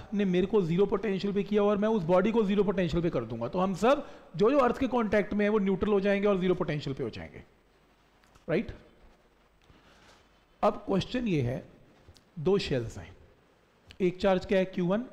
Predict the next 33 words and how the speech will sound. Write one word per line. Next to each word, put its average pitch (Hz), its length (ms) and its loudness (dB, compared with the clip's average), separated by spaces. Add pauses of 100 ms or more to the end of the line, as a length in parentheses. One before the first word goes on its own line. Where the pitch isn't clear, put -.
(280)
मैंने 156 220 -2
दिया 175 160 -2
अंदर, 190 280 -6 (1120)
Outer 202 380 2
shell 226 240 0
concentric 190 640 -2
है, 226 160 2
मैंने 233 200 2
इसको 262 160 0
earth 208 220 2
कर 143 160 -2
दिया। 104 260 -8 (1040)
Earth 254 360 0
करते 196 320 0
ही 151 220 0 (920)
earth 220 300 0 (160)
का 254 140 0
पहला 214 460 2
काम 208 280 0
क्या 196 140 0
होगा? 170 260 2
Earth 220 580 -2
ने 202 240 -4 (260)
इसके 277 380 -2
potential 208 480 -4
को 202 100 0
क्या 196 160 0
कर 180 160 -2
देना 165 180 -2
है? 160 120 -4
Equal 185 300 -2
to 240 120 0 (560)
zero। 123 260 -6